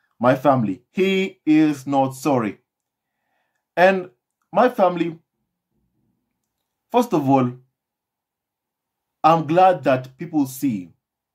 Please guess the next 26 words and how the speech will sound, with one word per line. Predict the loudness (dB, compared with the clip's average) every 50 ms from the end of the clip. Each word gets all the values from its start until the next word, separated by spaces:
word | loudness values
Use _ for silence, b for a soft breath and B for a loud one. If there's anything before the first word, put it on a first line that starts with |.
| _ _ _ _ _ _ _ _ _ _ _ _ _ _ _ _ _ _ _ _ _ _ _ _ _ _ _ _ _ _ _ _ _ _
you | -6 -4
know, | -2 0 0
his | 0 0 -2 -2
comments | -2 2 2 2 2 2 -2 -4 -4 -8 -12 -14
that | -10 -8 -8
he | -8 -8
calls | -6 -4 -4 -4 -4
an | -4 -6
apology | -6 -4 -4 -2 -2 -2 -2 -2 -4 -4 -4 -6 _ _ _ _ _ _ _ -6
as | -6 -6 -6
being | -4 -2 -2 -2 -2 -2 -6
absurd, | -8 -8 -8 -6 0 2 2 2 2 -2 -4 -8 -14
really. | -14 -14 -12 -12 -14 -16 -20 _ _ _ _ _ _ _ _ _ _ _ _ _ _ _ _ _ _ -2
That | -2 0 2
how | 4 2 2
can | 2 0 -2 -2
you | 0 -2
apologize | -2 -2 -2 -2 0 2 2 0 -2 -6 -6
to | -4
someone | -4 -4 -4 -4 -4 -6 -6 -8 -10 -14 _ _ _ _ _ _ _ _ _ _ _ _ _ _ _ _ _ _ _ _ _ _ _ _ _ _ -2
and | 0 0 2
then | 4 2 2 2
you're | 0 -2 -2
sending | -2 -4 -4 -2 -2
an | -4 -4 -6 -6
email | -2 0 0 2 2 0 -2 -2 -4 -6 -10 -14